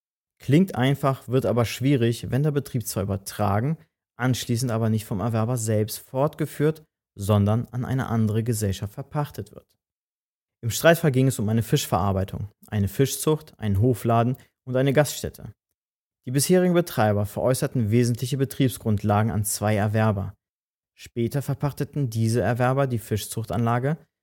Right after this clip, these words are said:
an eine neu gegründete G M B H. Das Finanzgericht meinte zunächst, die Fortführung durch diese G M B H reiche aus.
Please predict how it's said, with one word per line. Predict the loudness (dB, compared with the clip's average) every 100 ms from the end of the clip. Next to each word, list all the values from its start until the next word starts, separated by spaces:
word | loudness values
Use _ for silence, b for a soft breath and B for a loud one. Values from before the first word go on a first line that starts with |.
| _
an | -6
eine | -2 0
neu | 2 2 4 2
gegründete | 0 -2 -2 -2 -2 -2
G | 0
M | 0
B | 2 0
H. | 0 -4 -10 _ _ _ _ _ _ _ _ _ _ _ _ -10
Das | -4
Finanzgericht | 4 4 4 2 0 2
meinte | 2 4 4 0
zunächst, | -2 0 0 -2 -6
die |
Fortführung | -10 -4 -2 -2 -2 -2 0
durch | 0
diese | 0 0 2
G | 2
M | 2
B | 2
H | 2 0 0
reiche | 0 -2 0 0
aus. | 0 0 -4 -12